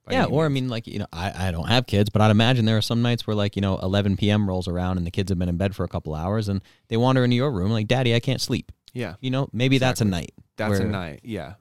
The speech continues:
Speaker 2: Yeah.
Speaker 1: It's occasional. Um, versus, like, right now, I'm a little bit more frequent than I would definitely do my kids,
Speaker 2: Mm-hmm.
Speaker 1: where my mom and them are more every day.
Speaker 2: Yeah.
Speaker 1: Um, in order for,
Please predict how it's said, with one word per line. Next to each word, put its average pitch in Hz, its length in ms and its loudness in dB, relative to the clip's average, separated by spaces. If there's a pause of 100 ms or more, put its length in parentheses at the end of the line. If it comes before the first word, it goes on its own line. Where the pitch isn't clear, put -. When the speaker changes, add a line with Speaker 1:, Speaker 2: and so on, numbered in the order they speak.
Speaker 2:
Yeah. 120 120 0
Speaker 1:
It's 107 80 0
occasional. 92 600 -6 (440)
Um, 95 440 -2
versus, 120 460 -4
like, 101 340 -8
right 101 240 -10
now, 117 440 -6
I'm 95 240 -8
a 87 40 -16
little 117 200 -8
bit 110 100 -8
more 95 220 -6
frequent 120 440 -6
than 101 120 -6
I 92 100 -6
would 87 240 -10 (320)
definitely 95 300 -8
do 92 80 -8
my 82 160 -8
kids, 113 360 -8
Speaker 2:
Mm-hmm. 113 200 -2 (260)
Speaker 1:
where 98 140 -10
my 98 140 -6
mom 104 300 -4
and 101 80 -6
them 95 140 -6
are 90 80 -6
more 90 340 -8 (160)
every 87 220 -10
day. 87 280 -10 (140)
Speaker 2:
Yeah. 110 320 0
Speaker 1:
Um, 82 360 -10 (180)
in 98 140 -8
order 92 180 -6
for, 92 420 -8